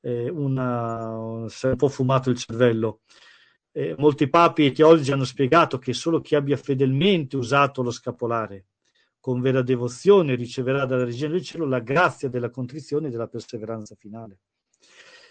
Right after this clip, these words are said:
Ehm, è vero anche che questo dono dello scapolare ha fatto anche dei bellissimi grazie di,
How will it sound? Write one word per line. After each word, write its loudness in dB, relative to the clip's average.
Ehm, -2
è 2
vero 6
anche 2
che 0
questo -6
dono 0
dello -2
scapolare -2
ha -16
fatto -6
anche -4
dei -2
bellissimi -8
grazie -4
di, -4